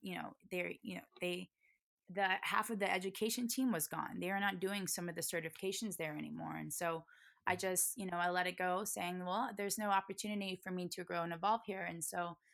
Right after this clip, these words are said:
since then, um, it's just been really cool, um, the process of not knowing, you know, what else, you know,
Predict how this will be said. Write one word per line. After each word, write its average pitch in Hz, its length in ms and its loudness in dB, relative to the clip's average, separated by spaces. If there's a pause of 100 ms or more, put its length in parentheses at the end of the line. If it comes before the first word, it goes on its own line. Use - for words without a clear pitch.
(180)
since 185 300 -2
then, 190 420 0 (120)
um, 175 420 0
it's - 180 -6
just 180 220 -2
been 175 160 -4
really 165 280 -4
cool, 165 420 0
um, 160 200 -2
the 160 80 -10
process 165 480 -2
of 160 220 -2 (560)
not 202 280 4
knowing, 185 640 4
you 196 160 -2
know, 180 400 2
what 185 260 -2
else, 175 500 2 (140)
you 196 100 -4
know, 175 340 -2